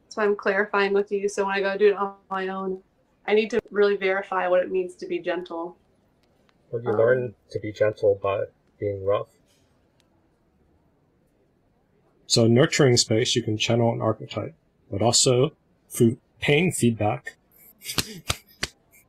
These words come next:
Speaker 2: you learn how to be gentle, to get the right amount of firm touch.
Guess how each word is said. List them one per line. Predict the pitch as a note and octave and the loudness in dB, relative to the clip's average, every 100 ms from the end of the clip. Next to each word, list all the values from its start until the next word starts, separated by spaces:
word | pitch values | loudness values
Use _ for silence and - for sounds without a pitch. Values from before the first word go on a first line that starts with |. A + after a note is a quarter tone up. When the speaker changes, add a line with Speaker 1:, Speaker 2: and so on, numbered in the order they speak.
| _ _ _ | _ _ _
Speaker 2:
you | B2+ A#2 | 0 4
learn | B2 B2 | 4 4
how | A#2+ | 4
to | A2+ | 2
be | A#2+ | 2
gentle, | A#2 B2+ D3+ C3+ B2 - _ - - | 2 2 0 -4 -6 -10 _ -12 -6
to | - | -2
get | G#2+ G#2+ | -2 -2
the | - G2 | -2 0
right | G#2+ A2 | 2 2
amount | A2 G#2+ A2 | 2 2 0
of | G#2+ | -2
firm | - G#2+ G#2 | 0 0 0
touch. | - C#3 - - | -2 -4 -4 -16